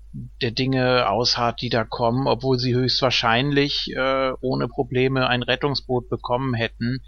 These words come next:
Aber sie wollen einfach nicht, sie wollen das zusammen über sich ergehen lassen. Das ist, äh, ja.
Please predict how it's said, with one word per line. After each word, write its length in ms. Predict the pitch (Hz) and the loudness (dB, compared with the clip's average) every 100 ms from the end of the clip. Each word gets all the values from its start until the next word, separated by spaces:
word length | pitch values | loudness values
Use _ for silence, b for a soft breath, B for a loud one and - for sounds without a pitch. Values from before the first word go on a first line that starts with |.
| B B B | B B B
Aber 220 | 143 135 123 | -4 0 0
sie 160 | 127 | 0
wollen 280 | 117 120 147 | 2 2 2
einfach 300 | 127 117 117 | 2 0 -2
nicht, 160 | 117 117 | -2 -2
sie 140 | 131 | -4
wollen 240 | 117 117 139 | 0 0 2
das 180 | 127 - | 0 0
zusammen 440 | 127 117 113 139 | 0 2 2 2
über 240 | 131 127 113 | 0 0 0
sich 260 | 120 - | 0 -2
ergehen 400 | 117 110 117 139 | -4 -2 0 0
lassen. 360 | 120 101 - 131 | 2 0 0 -2
Das 160 | 104 - | -2 -2
ist, 340 | - - - | -4 -4 -6
äh, 340 | - - - - - - | -10 -10 -12 -14 -18 -12
ja. 280 | 113 95 87 | -8 -6 -8